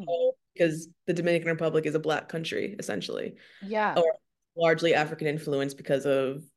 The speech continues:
Speaker 2: slave trade. So I was told I should only be speaking Spain Spanish and Argentinian Spanish, um, but the characters in this book speak Dominican dialect of it. So,
Speaker 1: Mm.
Speaker 2: um, yeah, and things,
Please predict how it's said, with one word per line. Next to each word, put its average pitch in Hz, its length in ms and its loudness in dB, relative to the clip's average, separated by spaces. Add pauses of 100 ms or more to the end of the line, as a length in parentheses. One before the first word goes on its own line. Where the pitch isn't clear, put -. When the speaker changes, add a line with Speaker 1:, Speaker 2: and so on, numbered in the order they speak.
Speaker 2:
slave 147 420 0
trade. - 360 -4 (320)
So 165 500 6
I 156 160 4
was 165 160 2
told 175 300 4
I 160 80 2
should 160 120 -4
only 165 240 -2 (120)
be 170 80 -6
speaking 156 460 -4
Spain 160 460 2
Spanish 151 460 -4
and 156 80 -6
Argentinian 151 580 -6
Spanish, - 560 -8 (400)
um, 113 640 0 (140)
but 143 240 2
the 147 140 -2
characters 156 720 2
in 156 100 -4
this 147 140 -4
book - 220 -4
speak - 300 -8
Dominican - 480 -6
dialect - 480 -4
of - 140 -6
it. 50 200 -4
So, - 460 -2 (380)
Speaker 1:
Mm. - 60 -2
Speaker 2:
um, 147 320 4 (640)
yeah, 180 460 4
and 175 220 -4
things, 202 600 0